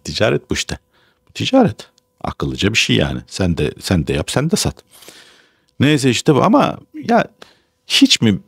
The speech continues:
bir, bir an olsun be ya biz bokunu çıkartıyoruz yani bu, ama kabak tadı vermeye başladı.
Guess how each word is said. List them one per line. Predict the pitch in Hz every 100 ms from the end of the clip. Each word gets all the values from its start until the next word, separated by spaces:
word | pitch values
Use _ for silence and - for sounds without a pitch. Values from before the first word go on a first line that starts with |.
| _
bir, | 151 98
bir | 165
an | 160
olsun | 104 87 - 85
be |
ya | 82 87 73
biz | 71 -
bokunu | 78 90 80
çıkartıyoruz | - 78 76 - 71 69
yani | 76 76
bu, | 73 69 62
ama | 80 80 78 76 76 78
kabak | 101 101 -
tadı | 87 85
vermeye | 78 73 71 73
başladı. | 71 - 85 76 80